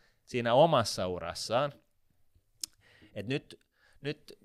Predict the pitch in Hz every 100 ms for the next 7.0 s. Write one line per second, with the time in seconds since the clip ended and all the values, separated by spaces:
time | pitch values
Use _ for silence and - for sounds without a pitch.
0 | - 120 113 113 117 113 151 156 131 107
1 | 101 - 107 - 147 143 117 101 110 117
2 | 104 123 143 127 113 98 113 - 143 135
3 | - 98 104 92 123 139 117 98 92 -
4 | 87 104 147 131 107 92 95 113 135 117
5 | 117 98 101 127 147 135 104 92 - 95
6 | 107 123 151 120 104 107 - 101 -